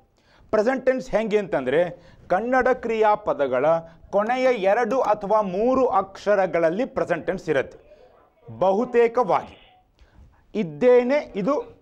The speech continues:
ಪ್ರೆಸೆಂಟ್ ಟೆನ್ಸ್. ಓಕೆ, ಇರುತ್ತೇನೆ ಅಥವಾ ಇದ್ದೇನೆ ಪ್ರೆಸೆಂಟ್ ಟೆನ್ಸ್. ಹೀಗಾಗಿ ಯಾವಾಗಲೂ ಟೆನ್ಸ್ ಅರ್ಥ ಆಗ್ಬೇಕಂದ್ರೆ ಕನ್ನಡ ಕ್ರಿಯಾಪದದ ಕೊನೆಯ ಎರಡು ಮೂರು ಅಕ್ಷರಗಳ ಕಡೆ ಕಾನ್ಸಂಟ್ರೇಷನ್, ಗಮನವಿಟ್ಟು ನೋಡಿ.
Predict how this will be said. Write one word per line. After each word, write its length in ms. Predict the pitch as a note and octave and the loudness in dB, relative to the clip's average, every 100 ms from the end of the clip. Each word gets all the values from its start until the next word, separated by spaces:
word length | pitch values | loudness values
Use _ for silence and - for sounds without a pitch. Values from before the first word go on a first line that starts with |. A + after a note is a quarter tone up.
| - | -4
ಪ್ರೆಸೆಂಟ್ 460 | G3+ F3+ E3 C#3+ D3+ | -2 0 -2 -4 -4
ಟೆನ್ಸ್. 380 | B2+ G2+ - _ _ - | -4 -6 -20 _ _ -8
ಓಕೆ, 260 | - D#4 - | -4 -4 -2
ಇರುತ್ತೇನೆ 600 | F3+ A#3+ A#3 - A3+ B3 | 0 0 -2 0 2 2
ಅಥವಾ 280 | B3 G3 F3+ | 0 0 -2
ಇದ್ದೇನೆ 460 | E3+ D3 G3 G#3 | -2 0 0 0
ಪ್ರೆಸೆಂಟ್ 440 | B3+ D#3+ C3+ C3+ B2 | -2 -4 -4 -4 -4
ಟೆನ್ಸ್. 220 | B3+ - | -6 -6
ಹೀಗಾಗಿ 840 | - - B3+ C4 F#3 C#3 C3+ D3 C#3+ - | -14 -12 -6 -2 0 0 -2 -6 -8 -8
ಯಾವಾಗಲೂ 520 | C#3 D#3 G3+ A#3 A3 A3 | -2 0 2 0 0 -4
ಟೆನ್ಸ್ 320 | A3 A3+ G#3+ | -2 -2 -2
ಅರ್ಥ 200 | F#3+ F3 | -2 0
ಆಗ್ಬೇಕಂದ್ರೆ 920 | E3 D3 E3 A#3+ B3+ E3 D#3 - - - - | 0 0 -4 -2 0 0 -2 -8 -20 -20 -4
ಕನ್ನಡ 380 | G3+ A#3 A#3 A3+ | -2 0 2 2
ಕ್ರಿಯಾಪದದ 800 | A3 F#3 F3 E3 E3 D3+ C#3+ G3+ | 0 -2 2 2 2 0 0 0
ಕೊನೆಯ 380 | A3 F3 G3 G3+ | -2 -2 0 0
ಎರಡು 360 | D3+ F#3 G#3+ | 2 0 0
ಮೂರು 300 | A3 G#3 G#3 | -2 0 2
ಅಕ್ಷರಗಳ 520 | G3+ - - D#3 D3 D3+ | 0 -2 -6 -6 -2 0
ಕಡೆ 120 | A#3+ | -2
ಕಾನ್ಸಂಟ್ರೇಷನ್, 800 | - D3+ D3 D#3+ C#3+ C#3+ D#3 C3 | -4 -4 -6 -10 -8 -6 -6 -6
ಗಮನವಿಟ್ಟು 520 | C#3+ D#3+ D#3+ D3+ C4 | -6 -4 -6 -6 -4
ನೋಡಿ. 300 | F#3+ A#2+ | -2 -4